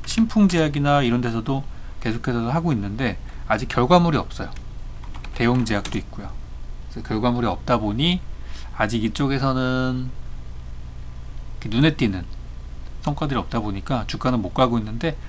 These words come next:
다 잠재력은 있으니까 이제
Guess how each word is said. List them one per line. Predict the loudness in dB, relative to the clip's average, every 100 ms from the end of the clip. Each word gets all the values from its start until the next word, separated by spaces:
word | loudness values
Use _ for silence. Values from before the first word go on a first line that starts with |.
| -2
다 | 0
잠재력은 | 2 4 6 6 6
있으니까 | 2 0 0 0 0 0 0 -2 -8 -10 -12 -12
이제 | -12 -12